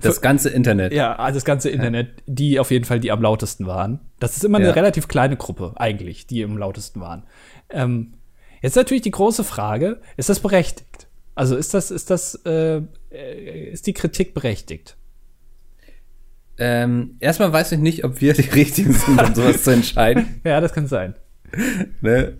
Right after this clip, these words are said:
Speaker 1: Ähm, und ich kann schon verstehen, wenn man, also ist für mich eher so ein,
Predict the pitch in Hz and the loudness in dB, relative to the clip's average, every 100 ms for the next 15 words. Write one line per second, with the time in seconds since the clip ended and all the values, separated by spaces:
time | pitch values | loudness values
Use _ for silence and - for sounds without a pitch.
0 | - 117 117 113 117 117 - - - - | -4 0 2 2 0 -2 -12 -20 -20 -20
1 | - 139 135 143 - 143 175 - 254 247 | -4 -2 -2 -6 -2 0 0 0 0 2
2 | 180 - - 117 156 165 135 123 123 127 | 0 -2 -2 0 0 0 0 2 2 0
3 | 127 - - - - - 123 131 131 - | -4 -14 -20 -20 -16 -6 -4 -4 -2 4
4 | 135 135 135 156 160 156 156 156 | 6 6 2 2 4 4 0 -4